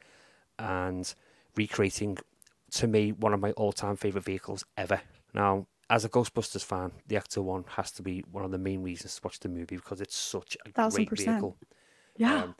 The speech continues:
Speaker 1: it's a character in itself. You know, you don't, when you take aside all the ghosts, the supernatural stuff, the great comedy, the great actors,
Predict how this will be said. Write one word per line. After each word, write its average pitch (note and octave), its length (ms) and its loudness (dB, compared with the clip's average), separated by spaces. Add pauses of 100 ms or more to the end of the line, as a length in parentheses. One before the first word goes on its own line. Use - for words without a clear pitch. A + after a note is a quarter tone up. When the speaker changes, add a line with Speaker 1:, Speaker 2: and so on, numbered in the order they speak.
Speaker 1:
it's - 140 -2
a - 40 -6
character B2+ 360 6
in A2+ 100 4
itself. - 460 0 (260)
You A2+ 120 -4
know, G2+ 60 0
you G2 140 -2
don't, A2+ 220 2 (220)
when A#2+ 120 0
you A#2+ 60 2
take - 220 2
aside G#2+ 360 0 (380)
all G#2 80 -6
the F#2+ 80 -6
ghosts, - 540 -4 (400)
the A#2 60 -10
supernatural G#2 520 -2
stuff, - 300 -10 (320)
the A2+ 80 -2
great G2 180 -2
comedy, G2+ 540 -4 (240)
the A2 80 -10
great G#2+ 160 2
actors, - 500 -2